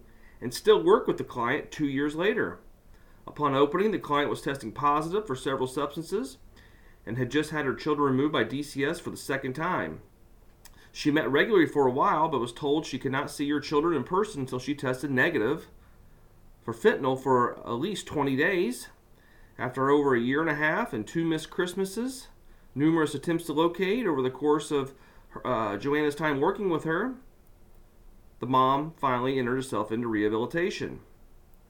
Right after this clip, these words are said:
Joanna celebrated success with her team. Two weeks later, she was back on the run and a hospitalization during a detox.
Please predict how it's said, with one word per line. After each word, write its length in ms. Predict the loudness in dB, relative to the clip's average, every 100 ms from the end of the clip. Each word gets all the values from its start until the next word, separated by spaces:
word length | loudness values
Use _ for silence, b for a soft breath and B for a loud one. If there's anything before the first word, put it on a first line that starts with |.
| b b b b
Joanna 340 | -6 -2 0 0
celebrated 520 | 0 2 6 4 4
success 540 | -4 -6 -4 -4 -2
with 220 | -2 -2 -6 b b
her 100 | -10
team. 380 | -2 0 0 0
Two 180 | -2 -2
weeks 240 | -4 -2
later, 300 | 0 0 -2
she 140 | -2
was 120 | -2 -2
back 380 | -2 -2 -4 -8 b b -4
on 160 | 0
the 80 | 2
run 580 | 4 6 6 4 2 -4 -14 -20 -20 -20 -20 -20 -20 -20 _ b b b
and 120 | -8
a 60 | -2
hospitalization 880 | -2 -2 0 0 4 2 2 -4 -2
during 260 | -2 -2
a 20 |
detox. 760 | 0 -2 -2 -2 -4 -6 -16